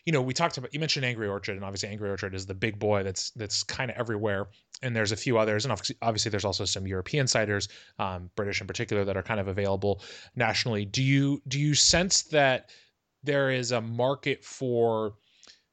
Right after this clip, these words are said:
region, uh, uh, ciders from a specific place in parts of the country that are not that place? Like, I feel like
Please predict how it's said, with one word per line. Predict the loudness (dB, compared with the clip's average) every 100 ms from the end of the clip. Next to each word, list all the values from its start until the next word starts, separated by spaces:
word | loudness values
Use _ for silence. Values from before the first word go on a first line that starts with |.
| _ _ _ _ _ -12 -10 -2
region, | 0 2 2 0 -2 _ _ -2
uh, |
uh, | 2 2 2 -2 0
ciders | 2 4 4 0
from | -2
a | -2
specific | -2 -2 0 -2 -6 -12
place | -12 -8 -6 -2 -2 -2 -4 _ _ _ _ _ _ _ _ -2
in | 0 0 -4 -8 _ _ _ -4
parts | -2 -2
of | -4
the |
country | -4 -2 -2
that | -2
are | -2
not | -4 -4 -2
that | -2 -2
place? | 0 0 0 -2
Like, | -2
I |
feel | -2 0 2
like | 2 0